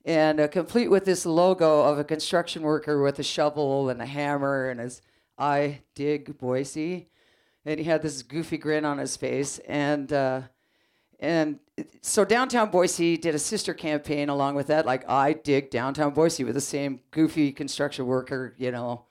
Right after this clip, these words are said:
goofy grin and all of that. But you know what? Sometimes those campaigns kind of work because it worked on me. Um, I dug Downtown Boise. I,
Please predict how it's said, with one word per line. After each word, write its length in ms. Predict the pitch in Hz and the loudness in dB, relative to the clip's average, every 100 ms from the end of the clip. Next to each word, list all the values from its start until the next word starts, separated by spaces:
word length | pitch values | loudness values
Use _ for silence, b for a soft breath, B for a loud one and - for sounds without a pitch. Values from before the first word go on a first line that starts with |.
| _ _ _ | _ _ _
goofy 260 | 160 160 160 | -4 -4 -4
grin 340 | 139 143 147 | -2 0 0
and 120 | 139 | 0
all 160 | 127 123 | 0 -2
of 80 | 120 | 2
that. 220 | 127 127 | 2 4
But 140 | 160 | 2
you 100 | 226 | 2
know 120 | 240 | 4
what? 300 | 233 233 233 - b b b b b b | 4 4 2 -6 b b b b b b
Sometimes 460 | - - 226 226 202 | -4 -2 2 4 4
those 180 | 202 196 | 2 2
campaigns 500 | - 190 190 190 180 | -2 -4 -2 -4 -4
kind 220 | 190 170 | -4 0
of 80 | 156 | 2
work 300 | 147 135 - | 2 2 -2
because 420 | 151 - 151 139 | -4 -2 -2 0
it 80 | 143 | 0
worked 260 | 147 165 | 0 0
on 200 | 160 151 | 2 2
me. 380 | 143 147 147 151 - _ - | 2 0 0 -2 -8 _ -6
Um, 500 | 147 135 127 123 127 _ | -4 -2 -4 -8 -14 _
I 140 | - 160 | -2 0
dug 360 | 160 175 175 | 2 2 2
Downtown 460 | 170 160 165 143 147 | 4 2 2 0 -2
Boise. 560 | 147 147 147 151 160 - | 0 0 0 0 0 -2
I, 240 | 135 135 | -4 -4